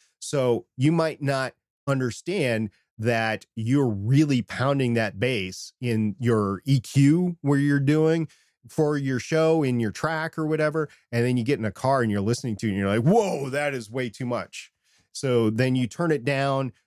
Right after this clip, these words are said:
in the E Q, maybe even if you're pre-processing it like I do in my Rodecaster Pro two and before in my D B X two eighty-six S, I turn down that bass because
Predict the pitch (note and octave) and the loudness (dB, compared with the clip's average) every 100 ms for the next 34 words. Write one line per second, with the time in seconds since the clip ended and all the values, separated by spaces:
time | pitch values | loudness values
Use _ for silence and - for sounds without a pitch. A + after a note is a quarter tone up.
0 | - B2 A#2+ A#2 A2 A#2 A#2+ - B2 A#2 | -4 0 2 2 0 0 -2 -2 2 4
1 | G#2+ A#2+ F#3+ F3 A#2+ A2 G#2+ G#2 G2 - | 4 4 2 0 0 0 0 0 -2 -4
2 | G#2 F2+ C3+ A2+ - A2 D3+ C3 A#2 A#2 | -4 -2 0 0 0 -2 -2 -6 -8 -4
3 | G#2 G#2+ B2 G#2 F#2+ G#2+ C#3+ A#2+ A2 A#2 | -2 0 0 0 0 0 0 0 0 0
4 | C#3+ _ _ B2 A#2 A2 A2 - A2+ G#2+ | -2 _ _ 0 2 2 0 0 0 2
5 | G#2 G2+ G2 F#2+ - _ _ _ C3+ C3 | 2 0 0 -2 -8 _ _ _ -2 0
6 | C3 C#3+ B2 - A2 A#2 G#2+ - C#3+ C#3+ | 0 0 -4 -4 -4 -2 -2 -2 2 2
7 | A2 G#2 - C#3 C3 A#2 G#2+ G2+ A2 A2 | 2 0 0 2 2 0 -4 -4 -4 -2
8 | G2+ - - G#2 F#2+ - G#2 C#3 C#3 - | -2 -4 -2 -2 -2 -6 -6 -2 -2 -2
9 | C#3 - C4+ A3 A#2+ A#2 G3 D3 G2+ F#2 | -6 -4 -2 -2 0 0 2 2 0 -2
10 | - G3 D#3 - A2 - A2 F#2+ | -4 0 -2 -4 -8 0 0 -2